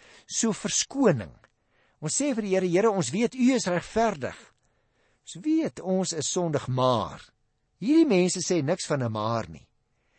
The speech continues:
God is regverdig omdat hy volgens 'n vaste norm handel. Met ons, hier in die teks, vers eenendertig, word die aandag van die voorvaders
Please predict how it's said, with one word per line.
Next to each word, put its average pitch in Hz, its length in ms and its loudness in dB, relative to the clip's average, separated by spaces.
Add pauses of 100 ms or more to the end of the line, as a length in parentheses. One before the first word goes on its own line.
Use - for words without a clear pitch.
(480)
God - 480 -2
is 202 140 -6
regverdig 214 760 -4
omdat 143 280 -6
hy 127 120 -2
volgens 170 440 -4
'n 110 100 -6
vaste 196 440 -6
norm 139 520 -4
handel. 98 560 -8 (440)
Met 131 400 -4
ons, 156 640 -4
hier 151 280 -2
in 131 80 -6
die 120 140 -4
teks, 139 300 -2
vers 123 200 -4
eenendertig, 120 720 -4 (420)
word 151 200 4
die 151 160 -2
aandag 202 500 -4 (120)
van 139 200 -6
die 131 120 -6
voorvaders 120 840 -8